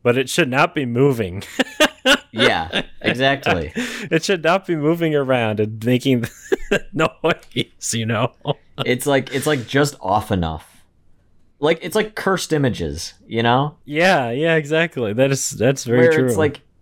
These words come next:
Speaker 2: it's real, but I don't think it is.
Speaker 1: <laughs>
Speaker 2: Um, and I mean, that's awesome. And one thing, okay, my one gripe with this movie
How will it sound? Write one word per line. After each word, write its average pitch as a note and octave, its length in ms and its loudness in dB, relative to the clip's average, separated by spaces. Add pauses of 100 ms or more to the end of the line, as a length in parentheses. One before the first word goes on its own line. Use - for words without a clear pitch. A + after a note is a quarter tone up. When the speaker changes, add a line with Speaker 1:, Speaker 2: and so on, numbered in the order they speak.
(100)
Speaker 2:
it's C3+ 300 0
real, F#3 380 2
but C3 220 -4
I D#3 280 2 (460)
don't D3 340 2
think D3+ 300 0
it B2+ 100 0
is. A#3+ 500 2
Speaker 1:
<laughs> C3+ 1120 0 (760)
Speaker 2:
Um, G2 380 2 (300)
and C#3+ 120 2
I E3 80 2
mean, F3 120 -2
that's F3 200 2
awesome. G#2+ 680 0
And A2 400 -2 (260)
one E3 260 0
thing, G3+ 300 -2
okay, A2+ 280 2
my F#2+ 140 0
one G#2+ 360 2
gripe C3+ 460 2 (140)
with A2+ 240 0
this C3 220 0
movie A#2 540 2